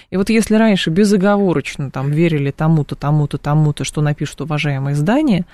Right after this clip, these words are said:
но потом, когда, а, как бы все как под копирку пишут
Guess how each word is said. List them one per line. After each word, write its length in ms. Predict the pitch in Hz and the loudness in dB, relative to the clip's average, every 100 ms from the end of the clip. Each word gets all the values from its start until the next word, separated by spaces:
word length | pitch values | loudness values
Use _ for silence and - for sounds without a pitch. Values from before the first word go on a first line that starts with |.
| - - - | -18 -20 -6
но 100 | 175 | -2
потом, 360 | 175 202 214 190 | 0 0 2 0
когда, 480 | 156 151 160 160 147 - _ _ | 0 -2 0 0 -4 -12 _ _
а, 300 | - - - | -8 -6 -4
как 160 | 147 | -4
бы 100 | 147 | -4
все 160 | 143 175 | -4 -4
как 180 | 139 - | -4 -6
под 120 | - | -2
копирку 420 | 175 170 165 - | -2 0 0 -2
пишут 320 | - 143 - | -6 -8 -8